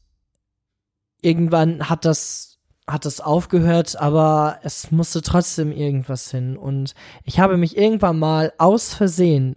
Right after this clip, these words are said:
am Handgelenk mit, ähm, Bratfett verbrannt. Das spritzte da so hin, es hat übel wehgetan. Aber es war sowas von befreiend. Ja,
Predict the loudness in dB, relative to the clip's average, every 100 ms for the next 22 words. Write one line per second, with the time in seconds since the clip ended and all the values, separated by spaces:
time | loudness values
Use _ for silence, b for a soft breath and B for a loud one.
0 | -6 -2 0 0 0 -2 0 2 0 -2
1 | -4 -8 B B -4 -2 -2 -4 -10 -2
2 | 2 4 2 0 -4 _ 0 2 2 2
3 | -2 -2 -2 -2 0 0 -2 -4 _ -8
4 | -8 -10 -14 -10 -8 -2 0 2 2 0
5 | -4 -2 2 2 2 0 0 -2 -2 -2
6 | -4 b b b b b b b b _
7 | -2 0 2 0 2 4 4 2 0 0
8 | 0 -2 -6 -6 -6 -4 0 2 2 0
9 | -6 _ b b b b b b _ _
10 | -4 0 0